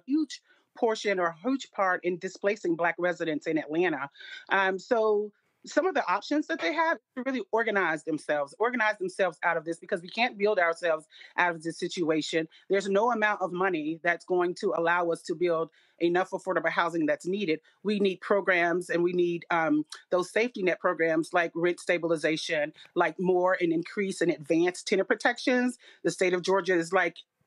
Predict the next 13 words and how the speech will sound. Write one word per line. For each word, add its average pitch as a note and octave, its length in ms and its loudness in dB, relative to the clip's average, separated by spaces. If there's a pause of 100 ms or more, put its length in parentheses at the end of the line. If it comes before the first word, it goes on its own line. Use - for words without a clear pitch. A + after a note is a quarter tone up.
(200)
four G#3 280 2
decades F#3 460 -2
behind F#3 640 0 (320)
other, F#3 240 0 (180)
other G3+ 240 2
states. C#4+ 460 -2
And F3+ 80 0
when F3+ 100 2
it F3 100 -2
comes G3+ 260 -2
to F3+ 100 -2
tenant G3+ 300 -4
protections, C4+ 680 -2